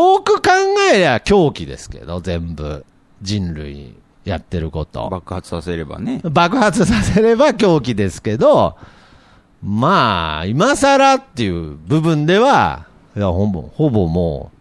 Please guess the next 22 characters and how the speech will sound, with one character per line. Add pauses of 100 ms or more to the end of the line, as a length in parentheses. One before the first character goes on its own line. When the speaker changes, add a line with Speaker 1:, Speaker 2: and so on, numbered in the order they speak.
(340)
Speaker 1:
う、
や
っ
て
る
こ
と、 (340)
ボ
マ
ー
で
す
け
ど (160)
ね、
も
う
本 (480)
当
に。
Speaker 2:
ま
あ、